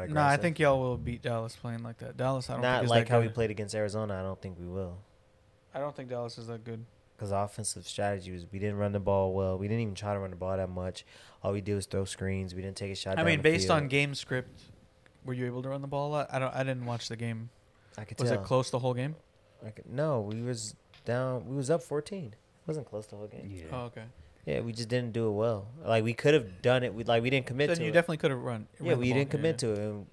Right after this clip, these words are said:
Speaker 1: and we would have been,
Speaker 2: Makes
Speaker 1: it wouldn't have
Speaker 2: sense.
Speaker 1: been close. Um, but I do think this Sunday night football game is gonna be the most watched football game this year.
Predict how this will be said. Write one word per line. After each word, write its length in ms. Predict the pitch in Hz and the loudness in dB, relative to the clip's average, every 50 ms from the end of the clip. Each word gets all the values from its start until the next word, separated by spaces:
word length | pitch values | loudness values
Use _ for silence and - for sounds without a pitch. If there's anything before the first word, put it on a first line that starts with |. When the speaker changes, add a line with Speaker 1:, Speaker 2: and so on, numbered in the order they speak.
| - - | -14 -10
Speaker 1:
and 160 | 101 107 107 110 | -8 -4 -2 0
we 120 | 110 110 | 0 0
would 140 | 104 110 117 | 2 2 0
have 80 | 117 | 2
been, 80 | 110 113 - | 2 0 0
Speaker 2:
Makes 60 | 101 | 0
Speaker 1:
it 60 | 110 | -2
wouldn't 140 | 113 117 117 | -2 0 0
have 60 | 110 110 | 0 0
Speaker 2:
sense. 60 | 110 107 | -2 -2
Speaker 1:
been 80 | - | 0
close. 400 | - 127 120 113 104 - - - - | 0 2 2 2 2 -2 -6 -8 -6
Um, 400 | - 107 107 107 104 101 101 104 - - - - - - - - | -2 -2 0 0 0 -2 -6 -10 -14 -18 -18 -18 -18 -16 -2 6
but 160 | 113 131 131 | 8 10 10
I 80 | 127 | 10
do 160 | 117 127 131 131 | 8 6 2 2
think 340 | - 139 127 123 120 120 - _ _ _ _ _ | 2 2 2 2 0 -4 -10 _ _ _ _ _
this 220 | 113 110 113 113 | -4 -2 -2 0
Sunday 260 | - - 123 120 120 117 | 2 2 4 4 6 4
night 160 | 113 113 113 | 4 2 2
football 300 | - 127 117 117 117 107 | -2 -2 2 4 4 4
game 80 | 110 | 4
is 100 | 113 107 | 4 4
gonna 140 | 110 113 107 | 2 2 2
be 60 | 110 | 0
the 80 | 107 104 | -2 -2
most 340 | 104 104 110 110 110 - - | -2 0 0 0 0 0 -2
watched 180 | 110 110 - | -2 -2 -2
football 280 | - 123 107 101 107 107 | -4 -4 0 0 0 2
game 180 | 101 107 104 107 | 2 0 -2 -2
this 160 | 107 - - | -2 -2 -2
year. 200 | 127 135 135 | -4 -4 -4